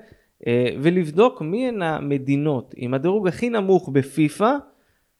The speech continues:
שיש להם שחקנים השנה בשלב הבתים. שנה שעברה היו דברים באמת הזויים, היה שחקן מפפואה ניו גיני,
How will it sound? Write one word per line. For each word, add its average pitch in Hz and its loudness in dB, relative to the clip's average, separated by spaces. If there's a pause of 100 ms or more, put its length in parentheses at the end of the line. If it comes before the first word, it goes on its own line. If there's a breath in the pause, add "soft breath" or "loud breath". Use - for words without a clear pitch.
(100)
שיש 240 2
להם 247 2
שחקנים 214 0
השנה 190 0
בשלב 165 0
הבתים. 143 -2
שנה 196 -2
שעברה 185 0
היו 175 4
דברים 143 -2
באמת 131 -2
הזויים, 127 -4
היה 123 -4
שחקן 127 -8
מפפואה 127 -4
ניו 120 -2
גיני, 160 0